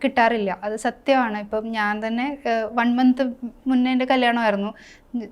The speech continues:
സ്ട്രെയിറ്റ് ത്രീ വീക്സ് മാത്രമാണ് ഞാൻ ലീവ് എടുത്തത്. അതിലപ്പുറം എനിക്കൊരു വൺ ഡേ പോലും ഞാൻ ഓഫ് എടുത്തില്ല. അപ്പം, ആ, പക്ഷേ, എ-, എൻ്റെ ഹസ്ബൻഡ് എന്ന് പറയുന്നത് he is also an ഐ എസ് officer and he understands. അപ്പം, ആ, നമുക്ക് അണ്ടർസ്റ്റാൻഡിങ് ആയിട്ടുള്ള ഒരു പാർട്ട്ണർ ഉണ്ടെങ്കിൽ, അണ്ടർസ്റ്റാൻഡിങ് ആയിട്ടുള്ള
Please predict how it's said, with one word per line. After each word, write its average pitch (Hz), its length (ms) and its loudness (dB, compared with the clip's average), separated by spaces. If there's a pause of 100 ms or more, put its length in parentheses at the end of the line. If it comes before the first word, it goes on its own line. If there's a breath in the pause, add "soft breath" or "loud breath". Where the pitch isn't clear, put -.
(420)
സ്ട്രെയിറ്റ് 247 360 2
ത്രീ 262 160 8
വീക്സ് 269 300 2
മാത്രമാണ് 269 540 8
ഞാൻ 240 160 0
ലീവ് 247 240 2
എടുത്തത്. 233 340 2
അതിലപ്പുറം 226 560 0
എനിക്കൊരു 269 480 -2
വൺ 277 200 2
ഡേ 277 60 4
പോലും 285 200 -2
ഞാൻ 294 120 2
ഓഫ് 302 180 2
എടുത്തില്ല. 220 460 2 (540 loud breath)
അപ്പം, 294 320 4
ആ, 254 440 2
പക്ഷേ, 269 180 0
എ-, 269 380 4
എൻ്റെ 254 160 2
ഹസ്ബൻഡ് 254 380 2
എന്ന് 262 120 2
പറയുന്നത് 285 300 2
he 302 100 2
is 302 120 2
also 285 160 0
an 285 80 2
ഐ 247 100 0
എസ് 226 120 -4
officer 214 420 -4
and 277 120 2
he 339 180 6
understands. 269 420 2 (460 loud breath)
അപ്പം, 262 420 2 (120)
ആ, 233 160 -4
നമുക്ക് 220 280 -2
അണ്ടർസ്റ്റാൻഡിങ് 269 640 4
ആയിട്ടുള്ള 285 280 0
ഒരു 285 100 2
പാർട്ട്ണർ 269 400 2
ഉണ്ടെങ്കിൽ, 247 320 -2
അണ്ടർസ്റ്റാൻഡിങ് 233 520 -2
ആയിട്ടുള്ള 233 400 -2